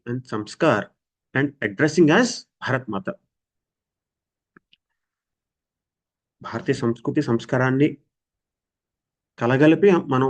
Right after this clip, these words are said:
భారత్ మాతగా పిలుచుకుంటున్నాం. ఇప్పటిదాకా అమ్మ అంటే శాక్-, త్యాగ గుణం ఉంటేనే అమ్మ అని అను-, చెప్పుకున్నాం ఇప్పటిదాకా. మరి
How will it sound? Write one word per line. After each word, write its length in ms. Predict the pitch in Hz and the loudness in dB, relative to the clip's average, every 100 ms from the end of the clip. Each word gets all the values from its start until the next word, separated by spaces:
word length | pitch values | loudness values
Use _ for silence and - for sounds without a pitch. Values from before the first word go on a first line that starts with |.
| 131 | -2
భారత్ 220 | 120 127 127 | -6 -6 -8
మాతగా 200 | 120 139 | -10 -8
పిలుచుకుంటున్నాం. 460 | 131 120 120 104 95 _ _ _ _ _ - 123 | -8 -4 -6 -4 -10 _ _ _ _ _ -10 -6
ఇప్పటిదాకా 500 | 131 135 147 147 170 139 151 _ _ _ _ _ _ _ _ _ _ _ _ _ _ _ _ _ _ _ _ _ - | -2 0 2 2 2 2 -2 _ _ _ _ _ _ _ _ _ _ _ _ _ _ _ _ _ _ _ _ _ -6
అమ్మ 160 | 117 127 143 | -2 2 2
అంటే 260 | 139 147 170 165 170 _ _ _ _ _ _ _ _ _ _ _ _ _ - | 0 2 2 2 -4 _ _ _ _ _ _ _ _ _ _ _ _ _ -6
శాక్-, 240 | 123 123 117 101 - | -6 -4 -6 -6 -6
త్యాగ 180 | - 120 143 | -2 2 4
గుణం 160 | 147 147 131 | 4 6 4
ఉంటేనే 340 | 127 151 180 185 120 | 4 4 4 4 0
అమ్మ 120 | 123 135 139 | -2 0 0
అని 120 | 143 - | 0 -2
అను-, 160 | 117 - - | -6 -6 -10
చెప్పుకున్నాం 380 | 127 139 123 104 | -8 -2 0 0
ఇప్పటిదాకా. 380 | 113 107 98 - _ _ _ _ _ _ _ _ _ _ _ _ | -2 -4 -6 -12 _ _ _ _ _ _ _ _ _ _ _ _
మరి 140 | 131 | 0